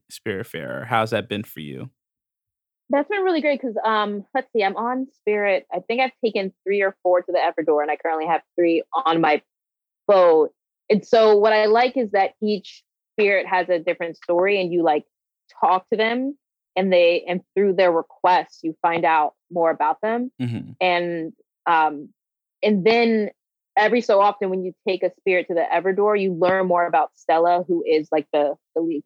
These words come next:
Speaker 2: character. And some of the spirits she actually knew in her,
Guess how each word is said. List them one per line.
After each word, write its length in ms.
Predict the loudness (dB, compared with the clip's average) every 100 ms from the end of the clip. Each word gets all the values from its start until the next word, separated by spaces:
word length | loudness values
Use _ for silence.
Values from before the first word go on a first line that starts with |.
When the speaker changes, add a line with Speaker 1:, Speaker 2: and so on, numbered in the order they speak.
| -2
Speaker 2:
character. 500 | -2 0 2 2 -2 _ _ _ _ -2
And 280 | 0 0 0
some 240 | 0 2
of 60 | 4
the 80 | 2
spirits 460 | 2 4 4 2 0
she 100 | 0
actually 300 | 0 -2 -4
knew 440 | -2 0 2 2
in 100 | 2 0
her, 500 | 0 2 0 -4